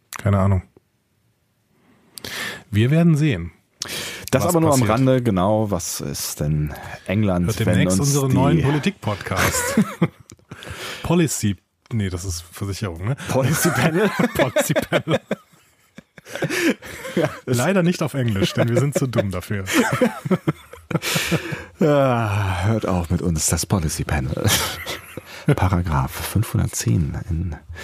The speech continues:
Speaker 2: der Sachversicherung.
Speaker 1: So.
Speaker 2: Haben wir eigentlich, kommen wir irgendwann mal hier zu dieser Folge? Also kommen
Speaker 1: Ja.
Speaker 2: wir irgendwann vor, wir sind
Speaker 1: Ja, wir
Speaker 2: in
Speaker 1: gehen
Speaker 2: Szene
Speaker 1: jetzt, wir
Speaker 2: drei,
Speaker 1: gehen jetzt,
Speaker 2: oder?
Speaker 1: wir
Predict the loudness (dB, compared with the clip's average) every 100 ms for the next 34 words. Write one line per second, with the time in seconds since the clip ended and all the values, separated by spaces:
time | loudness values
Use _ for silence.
0 | -14 -10 -2 2 2 0 -4 -2 -4 -2
1 | -2 -4 -10 -20 -20 _ -16 _ _ -14
2 | _ _ _ -2 0 0 -2 -12 -20 _
3 | _ -18 -10 -10 -10 _ -4 0 0 0
4 | -2 -4 -2 0 0 0 0 0 0 0
5 | 0 0 0 -2 0 0 0 -2 -2 0
6 | 0 0 0 0 0 2 2 2 0 -2
7 | -2 0 2 0 2 2 2 2 0 0
8 | 2 2 2 2